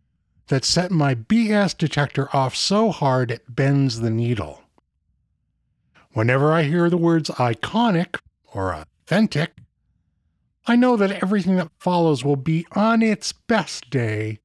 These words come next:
stinky fertilizer. However, one of the words that makes me most aggrieved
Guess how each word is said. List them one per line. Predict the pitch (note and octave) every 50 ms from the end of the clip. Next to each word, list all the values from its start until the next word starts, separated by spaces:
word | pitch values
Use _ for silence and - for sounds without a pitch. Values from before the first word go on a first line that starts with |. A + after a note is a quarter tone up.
| _ _ _ _ _ _ _ _ _ _ _ _ _ _ _ _ _ _ _ _ _ _ -
stinky | - - - D#3 D3+ - - B2+ A2
fertilizer. | - - C#3 C#3+ C#3+ C#3 B2 A2 F#2+ F2 E2+ E2 E2 E2 - - - - _ _ _ _ _ _ _ _ _ _ _ _ _ _ _ _ _ _ _ _ _ _ _ _ _ _ _ _ _ _ _ _ _ -
However, | C#3 D3 D3+ C#3 C#3+ C#3+
one | B2 B2 D3 F#3
of | G#3+ G3
the | D#3+ C3+
words | A#2+ A2+ A#2 A#2+ C3 C3 A#2 A#2+
that | B2+ A2
makes | A#2+ C3 C3+ C3 - -
me | C#3 C3
most | C3 C3+ C#3 D#3 F#3 G#3+ B3 A#3+ G3 - - D#3+
aggrieved | C3+ G2+ C#3 A#2 A2 A2 A2+ A#2 A#2